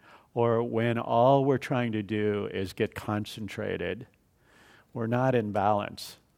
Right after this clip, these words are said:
you see? Or if we think we can do it by just be, uh, or we think we can find the way to the end of suffering or to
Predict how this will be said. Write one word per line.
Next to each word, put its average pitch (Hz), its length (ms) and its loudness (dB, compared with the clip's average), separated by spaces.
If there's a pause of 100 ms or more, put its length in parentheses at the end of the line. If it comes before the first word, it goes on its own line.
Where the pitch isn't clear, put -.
(520)
you 101 80 -12
see? 104 380 -8 (560)
Or 113 360 2
if 110 240 -4
we 113 140 -2
think 139 400 0
we 123 140 4
can 110 260 -2
do 113 220 2
it 110 180 0
by 107 160 -2
just - 400 -6
be, 117 260 0 (100)
uh, 104 240 0
or 113 160 0
we 101 220 -4
think 127 300 -4
we 131 100 4
can 110 260 -4
find 110 600 -2
the 101 160 -4
way 110 240 2
to 104 180 -8
the 98 180 -8
end 101 260 -6
of 92 120 -10
suffering 98 640 -2
or 95 460 -2
to 92 400 -4